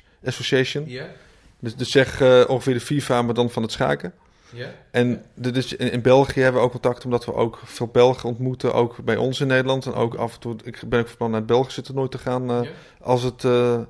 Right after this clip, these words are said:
Speaker 1: kostendekkend is, laat ik het zo maar zeggen.
Speaker 2: <laughs>
Speaker 1: En in Duitsland zijn er ook, kijk, in Duitsland en Rusland zijn er ook, heb ik me wel eens laten vertellen, echt ook opleidingscentra,
Speaker 2: Ja.
Speaker 1: waar ook slechtziende en blinde schakers zitten. Ja, en dat mis je in Nederland toch wel.
Speaker 2: Ja, Russen zijn natuurlijk echt, eh,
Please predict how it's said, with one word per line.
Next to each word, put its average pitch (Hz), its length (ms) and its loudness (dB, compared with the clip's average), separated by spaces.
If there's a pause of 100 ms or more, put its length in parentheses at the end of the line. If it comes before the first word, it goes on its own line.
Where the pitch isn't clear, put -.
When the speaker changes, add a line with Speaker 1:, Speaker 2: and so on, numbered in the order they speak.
(200)
Speaker 1:
kostendekkend 131 540 2
is, 135 120 2
laat 123 120 4
ik - 80 -8
het 135 100 4
zo 139 60 4
maar 131 100 2
zeggen. 139 280 2
Speaker 2:
<laughs> - 100 -10 (680)
Speaker 1:
En 139 140 2
in 135 160 0
Duitsland 127 380 0
zijn 131 180 2
er 123 80 6
ook, 131 260 4
kijk, 151 180 2
in 151 80 0
Duitsland 156 320 4
en 147 60 4
Rusland 170 340 6
zijn 139 140 4
er 135 60 2
ook, 143 140 4
heb 151 100 4
ik 139 60 -4
me 143 120 -2
wel 139 160 -2
eens 143 100 0
laten 139 240 -2
vertellen, 131 360 0 (360)
echt - 200 0
ook 131 140 2
opleidingscentra, 123 1040 4
Speaker 2:
Ja. 117 140 -12 (240)
Speaker 1:
waar 123 120 0
ook 143 160 2
slechtziende 135 460 -2
en 123 60 -2
blinde 151 260 0
schakers - 720 -4
zitten. 110 380 -4
Ja, 113 120 -4
en 127 80 -4
dat 123 120 -6
mis 143 200 -2
je 131 60 -2
in 127 80 -4
Nederland 139 360 0
toch 110 120 -8
wel. 95 200 -6
Speaker 2:
Ja, - 240 -10
Russen 107 320 -4
zijn 95 140 0
natuurlijk 113 320 -4
echt, - 220 -4
eh, 131 100 4